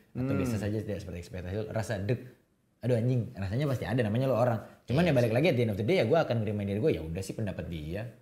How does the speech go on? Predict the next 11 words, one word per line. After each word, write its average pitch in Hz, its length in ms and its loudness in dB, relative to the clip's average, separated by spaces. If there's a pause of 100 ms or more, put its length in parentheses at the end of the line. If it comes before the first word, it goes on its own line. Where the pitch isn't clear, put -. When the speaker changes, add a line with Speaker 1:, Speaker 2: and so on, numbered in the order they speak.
Speaker 2:
Hmm, 87 440 -8
Speaker 1:
Toh 131 160 2
gue 135 140 4
juga 123 180 2
Speaker 2:
benar - 20 2
ya. 113 80 0
Speaker 1:
punya 131 160 2
pendapat 127 400 2
gue 117 260 2 (420)
atas 120 260 0
apapun. 131 640 2